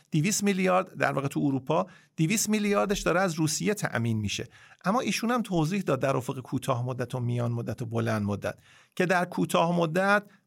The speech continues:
بالاخره این ماجرا آخر زمستان اتفاق افتاده. بنابراین چون انرژی که در واقع اروپا داره از روسیه تأمین می‌کنه، بخش قابل ملاحظه‌اش در واقع انرژی خانگی است، بخشیش هم صنعتی است. بنابراین خود اثر فصلی درش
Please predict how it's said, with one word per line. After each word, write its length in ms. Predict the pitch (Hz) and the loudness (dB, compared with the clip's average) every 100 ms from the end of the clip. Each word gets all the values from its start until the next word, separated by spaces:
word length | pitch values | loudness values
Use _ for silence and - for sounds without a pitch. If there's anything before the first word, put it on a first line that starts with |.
| - | 0
بالاخره 460 | 175 185 151 175 | 2 2 2 2
این 80 | 214 | 4
ماجرا 360 | 196 190 190 196 | 2 2 4 2
آخر 220 | - 190 | 4 2
زمستان 460 | 175 156 - 160 | 2 2 2 0
اتفاق 340 | 135 123 113 107 | 0 -4 -4 -6
افتاده. 360 | 107 - 95 - _ _ - - | -8 -6 -8 -8 _ _ -20 -2
بنابراین 440 | 151 151 151 170 | 0 2 2 2
چون 260 | 175 202 190 - _ - | 0 0 -2 -4 _ -2
انرژی 560 | 156 156 160 131 196 | 0 2 2 2 0
که 120 | 202 165 | 0 2
در 200 | 147 139 | 2 2
واقع 180 | 131 139 | 0 0
اروپا 320 | 139 139 147 | 0 0 0
داره 200 | 135 139 | 2 4
از 200 | 135 131 | 2 2
روسیه 360 | 135 131 135 131 | -2 -2 0 0
تأمین 420 | 135 135 135 135 | 0 2 2 0
می‌کنه، 440 | 127 135 131 151 | -2 -2 0 0
بخش 380 | 156 170 175 - | 0 2 2 0
قابل 420 | 180 151 135 143 | 0 2 2 0
ملاحظه‌اش 720 | 135 135 139 131 127 170 175 - - - | 2 2 2 0 0 0 -2 -6 -16 0
در 140 | 135 | 2
واقع 200 | 139 131 | 4 2
انرژی 300 | 156 139 127 | 2 2 0
خانگی 440 | 135 127 117 113 104 | -2 0 0 2 0
است، 160 | - | -2
بخشیش 320 | - 190 151 143 | 0 0 2 -2
هم 120 | 127 | 0
صنعتی 480 | - 104 110 92 - | 0 0 -2 -8 -8
است. 160 | - _ _ _ | -12 _ _ _
بنابراین 360 | 147 156 151 175 | 2 2 2 0
خود 240 | - 180 | 0 0
اثر 360 | 180 151 156 135 | 2 2 2 0
فصلی 380 | - 127 - 156 | 0 0 0 0
درش 340 | 143 147 - | 0 0 -4